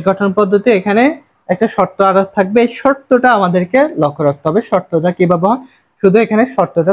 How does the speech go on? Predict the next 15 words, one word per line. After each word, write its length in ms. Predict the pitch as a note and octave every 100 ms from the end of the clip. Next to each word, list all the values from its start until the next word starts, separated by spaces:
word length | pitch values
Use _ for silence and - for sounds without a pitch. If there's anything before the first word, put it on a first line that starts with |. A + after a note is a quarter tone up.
| F#3
তোমরা 180 | F3 F#3+ F#3
লিখে 240 | C#3+ D#3 C3
দিবা, 240 | B2 D#3 A#3+ C4 _ _ _ _ _ _ _ _ _ _
তারপর 380 | D3+ D3+ D3 F#3+ G3
এখানে 200 | - F3+
এক্স 160 | F3 -
এর 60 | D3+
যে 60 | D#3+ -
শর্ত 180 | D#3 C3+ A#2+
দেওয়া 180 | A2+ G#2
আছে, 180 | F#2+ C3 B3+ _ _ _ -
এখানে 380 | D3+ D3 E3+ F3+
আছে 120 | F#3 G3+
তালিকা 240 | G#3+ G#3 G#3+
পদ্ধতি, 260 | G#3+ G#3+